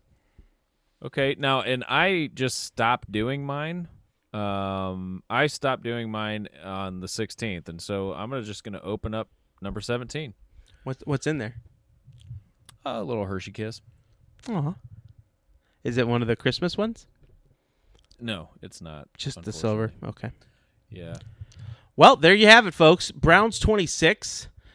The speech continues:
Speaker 2: Jets seventeen. Big failure by the Browns to not win pretty once again. We gotta take a serious look at this coaching staff.
Speaker 1: Yeah.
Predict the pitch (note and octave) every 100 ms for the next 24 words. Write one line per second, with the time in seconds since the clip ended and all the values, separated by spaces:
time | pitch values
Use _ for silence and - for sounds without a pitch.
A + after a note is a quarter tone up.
0 | - - B2 E3+ - - F3 D#3 C#3 B2
1 | C3+ A#2 A#2+ D3 _ _ - - - A#2+
2 | G3+ A3 - F#3 F#3 E3 D3 C#3 C3+ A#2+
3 | A#2+ A2 A#2 D3+ - C#3+ A#2+ C3 - D3
4 | D3 - C#3+ A#2+ D3 A#2+ A2+ D3+ - B2
5 | A#2 C3 F#3 _ _ - _ _ _ _
6 | - D3+ F3 D3+ E3+ C#3 - D3+ C3 A#2+
7 | A#2+ A2+ A2+ - B2 - - - D2+ E2+
8 | - - - - - G2+ E2+ C#2+